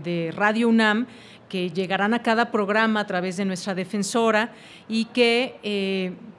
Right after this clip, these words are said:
pues, ¿qué nos piden? ¿Qué nos ha pedido la audiencia? En el caso específico de Prisma R U, nos han pedido que le demos voz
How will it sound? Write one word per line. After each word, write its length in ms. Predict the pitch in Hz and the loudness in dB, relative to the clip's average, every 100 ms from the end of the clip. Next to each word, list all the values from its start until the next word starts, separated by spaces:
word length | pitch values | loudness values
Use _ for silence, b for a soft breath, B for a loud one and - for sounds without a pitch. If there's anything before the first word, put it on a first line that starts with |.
| - | -8
pues, 200 | 220 208 - | -6 -6 -6
¿qué 80 | 294 | -2
nos 180 | 311 302 | -2 -2
piden? 360 | 277 254 185 | 0 2 0
¿Qué 160 | 170 254 | -2 -2
nos 180 | 277 277 | 0 -2
ha 60 | |
pedido 360 | 285 269 247 247 | 0 2 4 4
la 100 | 233 | 2
audiencia? 380 | 185 190 196 190 | 0 -2 -4 -4
En 60 | 190 | -6
el 120 | 180 | 0
caso 280 | 254 285 294 | 2 2 0
específico 600 | - 247 247 233 240 214 | -4 -4 -4 -6 -4 -4
de 100 | 196 | -4
Prisma 320 | 196 196 202 | -6 -6 -6
R 140 | 185 | -4
U, 60 | 180 | -6
nos 180 | 185 240 | -4 -4
han 80 | 262 | 0
pedido 460 | 294 277 269 277 294 B B B B | 0 2 4 2 2 B B B B
que 100 | - | 0
le 100 | 233 | 2
demos 300 | 233 262 294 | 2 0 -2
voz 460 | 226 269 294 294 - | 2 4 4 0 -10